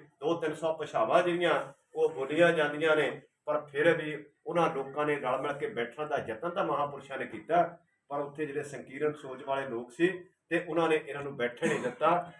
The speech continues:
ਤੇ ਆਪਣੀਆਂ ਜਿਹੜੀਆਂ ਉਹ ਕੁਰਸੀ ਦੀਆਂ, ਆਪਣੀ ਬਾਦਸ਼ਾਹੀ ਦੀਆਂ ਰੋਟੀਆਂ ਸੇਕਣ ਲਈ ਉਹਨਾਂ ਨੇ ਲੋਕਾਂ ਨੂੰ ਬਲੀ ਦਾ ਬੱਕਰਾ ਬਣਾਇਆ, ਜਿਹੜਾ ਕਿ ਮਨੁੱਖੀ ਅਧਿਕਾਰਾਂ ਦਾ ਘਾਣ ਸੀਗਾ। ਤੇ ਅੱਜ ਇਹੀ ਦਰਬਦਰ ਇਸੇ ਤਰ੍ਹਾਂ ਅੱਗੇ ਤੋਂ ਅੱਗੇ ਇਹ ਸਿਲਸਿਲਾ ਚੱਲਦਾ ਰਿਹਾ। ਅੱਜ ਵੀ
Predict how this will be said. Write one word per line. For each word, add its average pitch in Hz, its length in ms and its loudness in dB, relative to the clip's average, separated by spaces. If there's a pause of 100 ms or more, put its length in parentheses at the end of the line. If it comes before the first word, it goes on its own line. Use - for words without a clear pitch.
(100)
ਤੇ 165 200 4
ਆਪਣੀਆਂ 165 460 4
ਜਿਹੜੀਆਂ 151 280 -2
ਉਹ 139 320 0
ਕੁਰਸੀ 165 320 -4
ਦੀਆਂ, 156 280 2 (300)
ਆਪਣੀ 143 300 -4
ਬਾਦਸ਼ਾਹੀ 143 500 0
ਦੀਆਂ 147 260 0
ਰੋਟੀਆਂ 135 360 -10
ਸੇਕਣ 135 380 -8
ਲਈ 131 120 0 (300)
ਉਹਨਾਂ 151 200 4
ਨੇ 143 100 2
ਲੋਕਾਂ 123 300 -4
ਨੂੰ 120 100 -8
ਬਲੀ 120 200 -2
ਦਾ 120 120 0
ਬੱਕਰਾ 110 340 -4
ਬਣਾਇਆ, 117 520 4 (100)
ਜਿਹੜਾ 151 180 2
ਕਿ 143 140 -4
ਮਨੁੱਖੀ 123 420 -10
ਅਧਿਕਾਰਾਂ 110 400 -6
ਦਾ 117 140 -8 (100)
ਘਾਣ 98 220 -6
ਸੀਗਾ। - 260 -20 (460)
ਤੇ 190 140 2 (100)
ਅੱਜ 196 160 2
ਇਹੀ 226 500 2 (360)
ਦਰਬਦਰ 202 500 6
ਇਸੇ 175 280 2
ਤਰ੍ਹਾਂ 196 340 2
ਅੱਗੇ 185 240 -2
ਤੋਂ 180 220 2
ਅੱਗੇ 170 200 8 (480)
ਇਹ 185 100 -2
ਸਿਲਸਿਲਾ 175 460 4
ਚੱਲਦਾ 170 380 6
ਰਿਹਾ। 147 260 4 (360)
ਅੱਜ 185 240 4
ਵੀ 226 260 2